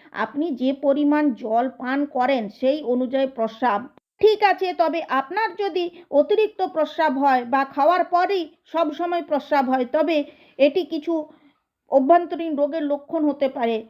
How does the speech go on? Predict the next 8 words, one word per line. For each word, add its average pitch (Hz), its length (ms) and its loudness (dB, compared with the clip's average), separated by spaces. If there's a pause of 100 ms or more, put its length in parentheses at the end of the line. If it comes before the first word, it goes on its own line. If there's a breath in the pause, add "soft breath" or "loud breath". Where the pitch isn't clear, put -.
যা 262 240 2
একদমই 247 440 -2
উপেক্ষা 285 380 -6
করা 247 260 0
উচিত 220 340 -6
নয়। 160 180 -10 (440)
তবে 480 280 4
সমস্যা 440 560 -2